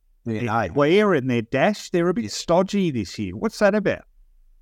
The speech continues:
Speaker 1: You get to that, when you're like that, uh,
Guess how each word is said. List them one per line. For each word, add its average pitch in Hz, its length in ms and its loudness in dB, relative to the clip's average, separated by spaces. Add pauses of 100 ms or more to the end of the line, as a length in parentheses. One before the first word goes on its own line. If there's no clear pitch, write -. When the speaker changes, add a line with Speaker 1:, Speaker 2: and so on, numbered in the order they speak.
(840)
Speaker 1:
You 151 120 0
get - 180 0
to 170 80 0
that, 127 240 2 (840)
when 123 160 0
you're 107 140 2
like 107 340 2
that, 69 260 -6 (440)
uh, 98 420 0